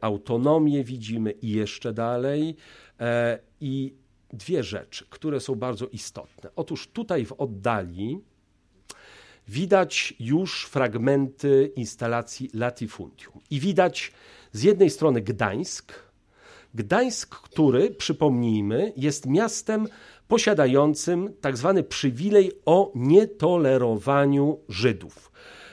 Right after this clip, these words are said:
E, takie privilegia de non tolerandis judeis były zjawiskiem typowym. Gdańsk odziedziczył tego rodzaju przywilej jeszcze po czasach średniowiecznych,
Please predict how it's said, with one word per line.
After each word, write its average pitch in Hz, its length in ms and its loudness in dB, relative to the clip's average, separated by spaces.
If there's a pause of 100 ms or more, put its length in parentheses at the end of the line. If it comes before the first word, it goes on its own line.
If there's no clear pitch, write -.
(100)
E, 123 300 4
takie 180 420 0
privilegia 131 600 2
de 113 120 -2
non 135 300 2
tolerandis 127 680 0
judeis 113 680 -2 (260)
były 214 180 2
zjawiskiem 147 800 0
typowym. 120 840 0 (340)
Gdańsk 135 720 4
odziedziczył 127 600 -4
tego 165 300 2
rodzaju 120 420 0
przywilej 107 600 -4
jeszcze 143 360 4
po - 160 -4
czasach 139 480 -6 (180)
średniowiecznych, 131 920 -2